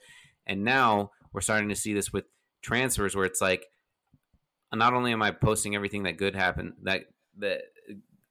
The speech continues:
that's good that happens to me, I'm also, um, talking about,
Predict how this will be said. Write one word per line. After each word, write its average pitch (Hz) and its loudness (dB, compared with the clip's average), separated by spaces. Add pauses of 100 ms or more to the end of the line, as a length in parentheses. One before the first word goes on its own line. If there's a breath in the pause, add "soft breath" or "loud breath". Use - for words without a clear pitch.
(140)
that's 101 -2
good 110 2
that 95 0
happens 104 -2
to 98 -8
me, 90 -8
I'm 98 -2
also, 95 0 (420 soft breath)
um, 92 0 (1300)
talking 104 0
about, 92 2